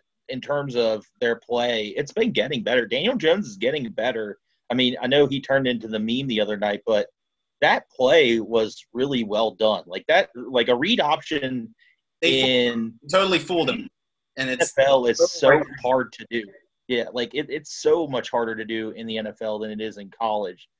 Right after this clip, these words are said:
Speaker 1: So the fact that they were able to pull that off was amazing, and, and, you know, I think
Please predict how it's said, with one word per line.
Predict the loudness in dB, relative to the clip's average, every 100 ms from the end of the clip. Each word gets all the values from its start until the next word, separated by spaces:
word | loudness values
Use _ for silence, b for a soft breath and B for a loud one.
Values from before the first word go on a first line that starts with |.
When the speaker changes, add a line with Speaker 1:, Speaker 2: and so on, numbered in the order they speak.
| _ _
Speaker 1:
So | -4
the | -2
fact | 0 -2
that | 0
they | 0
were | 2
able | 0 -2
to | -8
pull | -6 -2
that | 0 2
off | 4 2 0 -6
was | -10 -10 -16 _ _ _ _ _ -14
amazing, | -4 -2 -2 -4 -6 -6
and, | -8
and, | -8 -10 -10 -10
you | -10
know, | -6 -6 -2
I | -4
think | -2 -4